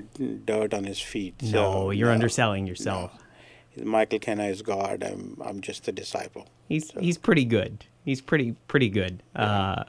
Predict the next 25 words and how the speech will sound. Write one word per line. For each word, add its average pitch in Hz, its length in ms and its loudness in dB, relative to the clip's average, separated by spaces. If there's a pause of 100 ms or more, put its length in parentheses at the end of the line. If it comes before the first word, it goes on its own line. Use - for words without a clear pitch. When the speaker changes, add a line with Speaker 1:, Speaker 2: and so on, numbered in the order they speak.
(460)
Speaker 2:
but 139 80 8
your 139 100 10
work 139 240 8
reminds 104 380 4
me 98 100 0
of, 92 140 -6 (160)
of 107 100 0
his 101 180 -4
work 95 200 -4
in 95 80 -6
a 90 60 -6
lot 95 180 -6
of - 80 -10
Speaker 1:
You're 117 160 2
Speaker 2:
ways. 107 80 0
Speaker 1:
very 110 180 4
kind 98 340 -6
to 98 80 -10
say - 200 -8
that. 92 240 -16 (360)
Speaker 2:
Yeah. - 60 -12 (160)
Speaker 1:
But 131 140 8
I'm 165 200 10
just, 147 300 -2
like, 104 200 2